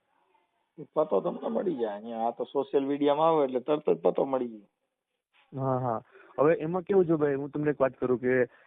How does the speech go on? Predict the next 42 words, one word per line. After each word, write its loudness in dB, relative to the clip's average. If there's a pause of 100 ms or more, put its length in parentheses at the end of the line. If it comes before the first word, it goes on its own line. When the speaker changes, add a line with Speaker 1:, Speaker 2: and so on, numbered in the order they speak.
(100)
Speaker 2:
આપણે -2
જો 0
આવે 2
ને -2
એને, -4 (400)
Speaker 1:
હમ. -12 (920)
Speaker 2:
જો 2
તો 0
આપણે 0
એને -2
હજી -2
એવું 2
કઈ 4
નથી 2
કે 0
આપણે -2
રાખવા -2
નથી 0
કે -4
એવું 2
કઈ 0
નથી, -2
આપણે 0
રાખવાના -2
જ -16
છે. -6
આવે 4
ને -10 (1160)
તો -14
Speaker 1:
તમારા, 2
Speaker 2:
નકર 2
આપણે -2
Speaker 1:
તમારા 2
મોટા 2
ભાઈ 2
કે -6
નાના 2
ભાઈ? -4 (600)
Speaker 2:
મારાથી -2
નાનો -2
ભાઈ -4
છે. -14